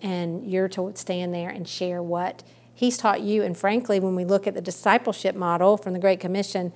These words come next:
somebody's taught you. That's what I always, uh,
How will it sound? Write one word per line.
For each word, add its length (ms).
somebody's 560
taught 240
you. 320
That's 240
what 120
I 160
always, 500
uh, 340